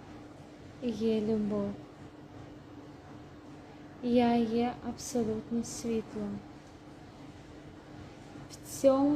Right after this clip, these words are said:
втіленні і в будь-якому втіленні моєї суті я можу зустрітися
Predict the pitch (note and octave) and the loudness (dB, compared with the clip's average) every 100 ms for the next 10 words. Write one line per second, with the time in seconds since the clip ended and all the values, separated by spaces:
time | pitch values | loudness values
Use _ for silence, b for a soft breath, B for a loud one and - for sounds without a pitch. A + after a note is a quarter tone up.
0 | - - - B3 A#3+ A#3 A3 G#3+ - C4 | 2 -8 -2 4 6 4 2 0 -2 -2
1 | G#3+ G#3+ C4+ A#3+ B3 A#3 A3+ A3 G#3+ - | -2 4 6 8 4 4 0 0 -2 -10
2 | - B3+ C#4+ C#4 A#3 G#3 G3+ - - - | -2 4 6 6 4 2 -2 -6 -14 -14
3 | - - - - - - A#3 A#3 A3 A3 | -14 -14 -14 -16 -16 -6 4 6 6 6
4 | A3+ G#3+ G3+ - - C4+ - - G3+ G3+ | 6 6 0 -4 0 0 0 -6 -4 -4
5 | - - - - - - - - - - | -8 -16 -16 -16 -16 -16 -16 -16 -16 -16
6 | - - - - - - - B B B | -16 -16 -14 -14 -14 -14 -16 B B B
7 | B B3+ B3+ B3+ B3 B3+ B3+ B3 A3 A#3 | B 4 8 10 10 8 6 4 2 -2
8 | - B3 D4+ D#4+ C4 - G#3+ | -4 2 2 4 -4 -2 -2